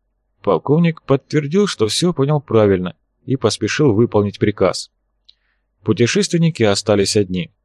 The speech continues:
"Николай, слушай", Косухин мрачно поглядел на брата, а затем перевёл взгляд на Арцеулова. "Ну, наука, ладно. А зачем аэродром уничтожать?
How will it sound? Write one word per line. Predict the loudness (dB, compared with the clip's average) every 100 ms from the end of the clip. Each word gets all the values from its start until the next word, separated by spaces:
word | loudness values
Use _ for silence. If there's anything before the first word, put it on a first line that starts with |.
| _ _ _ _ _ _ _ _ _ _ _ _ _ _ _ _ _ _ -6
"Николай, | -4 2 2 4 2
слушай", | 2 2 2 -2 -4 _ _ _ -2
Косухин | 0 0 -2 -2
мрачно | 2 0 0 -2
поглядел | 0 0 2 0
на | 0
брата, | 0 0 0 -2
а | -2
затем | -2 -4 -4 -6
перевёл | -2 0 2 0
взгляд | 0 0 0
на | -2
Арцеулова. | -4 -2 0 2 0 -4 _ _ _ _ _ _ _
"Ну, | -4 0 2 0
наука, | 0 2 2 2 2
ладно. | 2 4 2 -2 -14 _ _ _ _ _ _
А | -2
зачем | 0 2 2 4
аэродром | 2 2 2 2
уничтожать? | 0 0 0 2 0